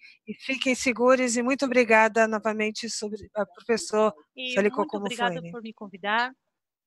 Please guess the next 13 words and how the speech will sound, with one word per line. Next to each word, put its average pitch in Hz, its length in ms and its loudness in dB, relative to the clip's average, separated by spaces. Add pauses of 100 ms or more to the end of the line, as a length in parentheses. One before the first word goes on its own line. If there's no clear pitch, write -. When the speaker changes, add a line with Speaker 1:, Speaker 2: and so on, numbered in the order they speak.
(4000)
Speaker 2:
Como 320 240 -4
se 269 140 -6
diz 302 200 0
nas 269 140 -6
companhias 220 600 -6
aéreas, 208 440 -8 (1080)
você 320 340 -4
não 285 80 0
podia 233 260 -8
ter 240 100 -8
convidado 214 560 -6
ninguém 240 460 -4
melhor. 254 440 -8